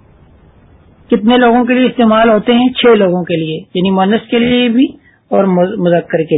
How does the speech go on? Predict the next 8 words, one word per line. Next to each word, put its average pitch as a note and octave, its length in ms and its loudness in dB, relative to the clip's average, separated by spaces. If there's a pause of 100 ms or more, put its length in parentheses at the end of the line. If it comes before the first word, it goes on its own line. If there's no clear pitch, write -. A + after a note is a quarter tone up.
لیے C#3 100 -2
بھی۔ C#3+ 100 -8 (1800)
اچھا F3+ 400 -4
جی، D#3 180 -8
پھر C4+ 240 0
کبھی C4 320 0
کبھی C#4 400 0
ان C#4 100 0